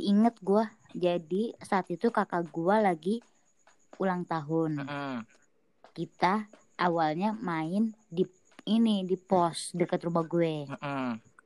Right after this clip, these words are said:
Speaker 1: Nah, tapi bukan main benteng. Kita main ubi-ubian, lu tau gak sih? Kalau,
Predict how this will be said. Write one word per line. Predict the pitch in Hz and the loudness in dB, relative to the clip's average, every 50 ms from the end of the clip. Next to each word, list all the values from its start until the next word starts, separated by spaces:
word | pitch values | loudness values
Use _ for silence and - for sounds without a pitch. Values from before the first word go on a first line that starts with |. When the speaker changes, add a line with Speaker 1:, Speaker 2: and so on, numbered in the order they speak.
| _ _ _ _ _ _ _ _ - _ | _ _ _ _ _ _ _ _ -18 _
Speaker 1:
Nah, | - 175 180 170 | -6 -4 -4 -4
tapi | - - 160 160 - 262 277 | -4 -4 -2 4 6 6 6
bukan | 233 208 220 - 208 190 196 | 8 6 4 6 4 4 4
main | 190 185 175 175 175 175 175 208 - | 2 0 0 -2 -2 -4 -4 -6 -6
benteng. | - - 190 208 220 226 - 240 226 220 214 208 202 202 196 185 175 175 190 - - - - _ _ | -4 0 2 2 2 4 4 4 6 6 6 6 6 4 2 0 -4 -10 -20 -20 -20 -20 -20 _ _
Kita | - 170 175 - 214 220 | -6 -4 0 4 4 6
main | 226 214 185 175 202 226 233 | 6 6 4 4 2 2 2
ubi-ubian, | - 202 214 190 202 202 202 196 180 196 214 226 226 220 214 | 4 4 4 4 6 4 4 4 4 6 6 6 6 6 4
lu | 220 233 226 | 2 0 0
tau | 220 208 | -2 -2
gak | 196 185 185 | -4 -4 -6
sih? | - 202 214 180 - | -2 -2 -2 -2 -2
Kalau, | - - - 185 170 175 180 | -6 -6 -4 -4 -2 -2 -4